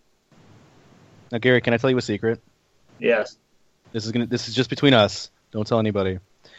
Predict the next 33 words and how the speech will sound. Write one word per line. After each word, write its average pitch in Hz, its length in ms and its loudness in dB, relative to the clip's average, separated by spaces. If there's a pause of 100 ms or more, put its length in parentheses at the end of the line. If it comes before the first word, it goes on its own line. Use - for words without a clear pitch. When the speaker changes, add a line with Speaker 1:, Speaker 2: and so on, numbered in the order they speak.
(260)
Speaker 1:
Once 120 280 4
Speaker 2:
Okay. 117 160 -2
Speaker 1:
I, 120 360 4 (340)
I, 127 100 4 (120)
and 143 160 6
I 131 120 6
got 127 320 2
totally, 127 420 2
with 120 200 -8
this - 160 -6
last 123 240 4
week 113 180 0
or 110 40 -2
so, 104 180 0
I 104 60 4
totally 107 400 2
just 98 220 -8
got 101 140 4
sidetracked 101 480 4
with 107 140 -2
releases. 104 480 2
But 110 160 6
once 110 180 6
I 107 200 8 (480)
realized 107 680 6
that 107 220 2 (800)
Dragon 107 260 -2
Quest 107 260 -2
eleven 104 400 -2 (340)
was 107 160 -4
releasing 101 380 4
in 98 80 2
Japan, 95 400 -2